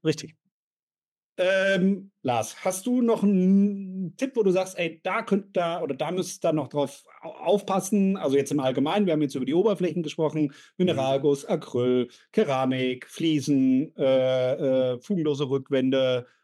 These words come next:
Speaker 2: Chrom hatten wir, Armaturen, Glas, ich glaube, oder?
Speaker 1: Ah,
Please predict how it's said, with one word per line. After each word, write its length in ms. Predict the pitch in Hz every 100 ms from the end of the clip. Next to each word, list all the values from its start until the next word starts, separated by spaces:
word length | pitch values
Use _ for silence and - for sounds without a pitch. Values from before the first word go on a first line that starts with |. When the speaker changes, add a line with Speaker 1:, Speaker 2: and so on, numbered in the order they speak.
| _ -
Speaker 2:
Chrom 320 | 170 165 151
hatten 240 | 160 160
wir, 80 | 143
Armaturen, 840 | 139 135 131 - 147 143 143 143 131
Glas, 540 | 147 139 143 139 - -
ich 80 |
glaube, 400 | - 151 202 214 214 _ _ _ _
oder? 320 | 156 254 285 -
Speaker 1:
Ah, 280 | 190 202